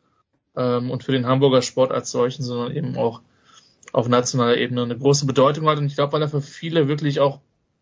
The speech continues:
ein Symbol war für, für Bodenständigkeit, für, ähm, ja, der, der, der treue Uwe, ja. Und, äh, ich denke schon, dass man ihn dann in entsprechender Erinnerung auch behalten wird.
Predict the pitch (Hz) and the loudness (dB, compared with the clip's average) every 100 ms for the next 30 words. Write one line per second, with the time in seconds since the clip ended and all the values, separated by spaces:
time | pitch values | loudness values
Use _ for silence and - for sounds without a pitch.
0 | _ _ _ _ _ 165 135 143 131 139 | _ _ _ _ _ -4 0 2 4 2
1 | 151 143 139 139 - 135 127 123 127 - | 4 4 2 0 -6 -2 2 0 -2 -8
2 | _ _ _ _ _ 135 127 151 147 160 | _ _ _ _ _ -8 0 2 2 0
3 | 151 143 - 139 131 127 _ _ _ _ | 0 0 0 2 2 0 _ _ _ _
4 | _ _ _ _ _ _ 131 120 120 120 | _ _ _ _ _ _ -6 -2 0 0
5 | 117 120 - 123 117 117 113 - _ _ | 0 -2 -2 -6 -6 -8 -10 -14 _ _
6 | _ _ - 123 135 147 - _ _ _ | _ _ 0 4 4 2 -4 _ _ _
7 | _ _ _ _ _ _ 135 123 123 123 | _ _ _ _ _ _ 2 2 4 4
8 | 120 123 - _ _ - - - _ _ | 4 2 -6 _ _ -20 -20 -20 _ _
9 | 135 127 - - 135 139 147 139 120 113 | 2 2 2 2 4 4 2 2 0 0
10 | 127 120 117 - 123 120 117 - - _ | -6 -6 -10 -12 -6 -4 -4 -10 -18 _
11 | _ 123 131 - 131 131 120 - 123 127 | _ -2 0 0 0 0 -2 -4 -6 -6
12 | 127 123 120 120 127 123 123 - 127 127 | 0 2 2 0 -4 -4 -4 0 2 4
13 | 120 120 123 120 - 113 120 120 120 | 4 4 2 0 -2 -2 -2 -2 -10